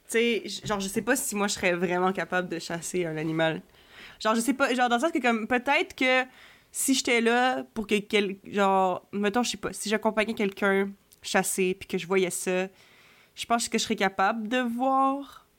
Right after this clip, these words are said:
ça, mais je pense pas que je serais capable de, moi, prendre un gun puis tirer un animal, genre. Puis, euh, c'est ça qu'il y a beaucoup de gens, mettons, que je sais qui, qui sont véganes ou whatever, qui, qui disent comme argument, c'est comme, « Ah, si t'es pas capable d'aller tuer un animal toi-même, ben pourquoi t'en manges, blablabla. »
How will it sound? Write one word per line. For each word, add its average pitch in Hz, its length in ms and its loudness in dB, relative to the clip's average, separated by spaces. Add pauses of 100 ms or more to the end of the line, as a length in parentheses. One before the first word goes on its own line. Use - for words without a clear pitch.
ça, 269 440 -2 (340)
mais 220 200 2
je - 80 -4
pense 226 180 0
pas 277 120 -2
que 269 100 0
je 240 40 0
serais 202 120 -2
capable 202 360 2
de, 180 120 2
moi, 185 600 2 (160)
prendre 185 260 0
un 180 100 2
gun 190 260 2
puis - 160 -18
tirer 185 320 2
un 175 100 0
animal, 170 500 -2
genre. - 280 -8 (640)
Puis, 196 200 0
euh, 175 520 0
c'est 202 180 -2
ça 247 160 0
qu'il 269 140 0
y 214 60 2
a 202 40 2
beaucoup 226 340 0
de 202 140 0
gens, 185 320 0
mettons, 190 300 0
que 190 140 -4
je - 80 -8
sais - 180 -2
qui, 175 320 -12 (400)
qui - 80 -6
sont 185 180 4
véganes 175 480 2
ou 170 60 -2
whatever, 156 440 -2
qui, - 240 -14
qui - 180 -10
disent 170 200 2
comme 175 160 2
argument, 170 300 0
c'est - 160 -2
comme, « 185 180 2
Ah, 196 240 4
si - 180 -2
t'es 214 100 0
pas 202 160 0
capable 190 400 -4
d'aller 196 180 0
tuer 202 180 -2
un 196 60 2
animal 190 340 0
toi-même, 190 440 0
ben 185 100 -4
pourquoi 196 380 -2
t'en 196 140 -6
manges, 190 360 -2
blablabla. » 185 580 2